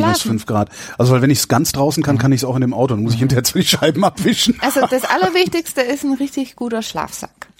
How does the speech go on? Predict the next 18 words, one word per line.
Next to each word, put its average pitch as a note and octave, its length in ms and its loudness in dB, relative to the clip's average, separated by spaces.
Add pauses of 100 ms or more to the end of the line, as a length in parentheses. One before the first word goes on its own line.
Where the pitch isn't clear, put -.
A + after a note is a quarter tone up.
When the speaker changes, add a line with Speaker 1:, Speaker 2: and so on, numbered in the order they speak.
(300)
Speaker 2:
Das A3+ 140 4
ist A#3 160 2
für A#3 140 2
mich C4+ 280 2
so - 160 0
das G#3+ 240 -4
A F#3 160 -2
und F#3+ 140 -2
O, C4+ 200 2 (380)
dass A3 120 0
ich A3 160 2
einfach A#3 260 2
einen G#3+ 240 2
gut D#4+ 220 0
funktionierenden C4 1000 0
Schlafsack - 600 -4
hab, - 200 -6
der A#3+ 220 2